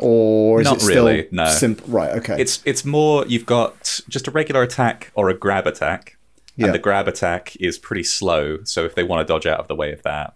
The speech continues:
Speaker 2: then they can. Or if they hit you with just a regular strike,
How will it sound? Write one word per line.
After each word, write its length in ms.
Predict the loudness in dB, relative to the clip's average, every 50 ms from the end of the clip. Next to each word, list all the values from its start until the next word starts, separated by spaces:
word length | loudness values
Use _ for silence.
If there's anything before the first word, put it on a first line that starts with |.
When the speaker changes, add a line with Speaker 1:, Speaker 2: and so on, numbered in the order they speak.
| _ -10
Speaker 2:
then 200 | -10 -10 -8 -8
they 100 | -10 -8
can. 500 | -6 -6 -4 -4 -4 -4 -6 -8 -12 -10
Or 340 | -4 -2 0 2 2 0 -2
if 100 | -4 -6 -6
they 80 | -6
hit 180 | -6 -6 -8 -8
you 180 | -6 -8 -10
with 160 | -10 -10 -14 -14
just 180 | -16 -12 -10
a 60 | -8
regular 300 | -6 -6 -6 -8 -8 -12
strike, 560 | -12 -10 -6 -2 -2 -2 -2 -6 -12 -20 -20